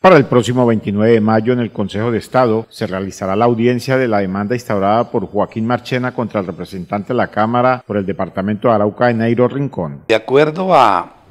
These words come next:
Speaker 2: la Ley dieciocho ochenta y uno del dos mil dieciocho, da unos términos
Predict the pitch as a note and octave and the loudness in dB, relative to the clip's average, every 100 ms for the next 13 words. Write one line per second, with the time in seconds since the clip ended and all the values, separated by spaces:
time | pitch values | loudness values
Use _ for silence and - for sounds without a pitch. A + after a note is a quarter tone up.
0 | _ G2+ A#2 A2+ B2+ C#3 C#3+ D3+ - C#3 | _ 0 4 4 4 2 0 0 0 -6
1 | C#3+ - C3+ A2 A2 A#2+ C3+ A#2+ G2+ A2 | -6 -6 -6 -4 -4 -2 -4 -2 -4 -4
2 | A2 B2+ A#2+ G#2+ - - _ _ _ _ | -4 -6 -4 -6 -8 -18 _ _ _ _
3 | - _ _ - A2+ A#2 A#2+ A#2 - A#2 | -20 _ _ -2 2 2 0 -4 0 0
4 | A#2 A2+ A2 G#2 | 0 -4 -6 -8